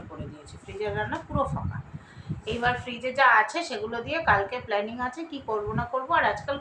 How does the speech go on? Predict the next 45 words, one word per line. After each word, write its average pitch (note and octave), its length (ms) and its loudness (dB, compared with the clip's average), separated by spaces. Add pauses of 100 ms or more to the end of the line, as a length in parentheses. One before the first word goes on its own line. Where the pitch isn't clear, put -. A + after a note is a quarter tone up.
খুব A#4 200 -2
তাড়াতাড়ি B3+ 440 6
ঘুম A3+ 200 -2
ভেঙে E3+ 300 0
যায়, E3 160 -8 (460)
পাঁচটা, D4+ 400 6
সাড়ে B3+ 220 4
পাঁচটার C4 420 0
মধ্যে C4 260 0
উঠে B3 340 -2
পড়ি, D4+ 200 -2
উঠে C4 320 -4
পড়ে B3 240 -2
টুকটুক B3 360 -12
করে B3 240 -6
সব, A#3+ 160 0 (420)
দেখলেই C4+ 340 4
তো C4+ 100 4
আজকের A#3 380 2
ভিডিওতে, A3+ 440 -4 (420)
টুকটুক C#4 320 -4
করে B3 220 2
সব B3 220 0
সেরে A3+ 280 0
নেব, A#3+ 240 -2
কোনো A#3 260 -4
অসুবিধা G#3+ 480 -4
নেই। B3 200 -8
কালকে G3 260 0
একটু - 160 -6
ডাল F#3 440 0
করবো, F3+ 260 -6
অনেকদিন G3 420 -4
ডাল F3 320 -2
করছি - 280 -8
না, F#3 100 -8
কালকে G3 240 -8
একটু G3+ 160 -6 (100)
ডাল F3+ 180 -2 (120)
করার E3+ 260 -4
ইচ্ছে - 280 -10
আছে, D#3+ 260 -14 (720)
ডাল A3 280 6
করব। C#4+ 320 2
আর G#4+ 140 6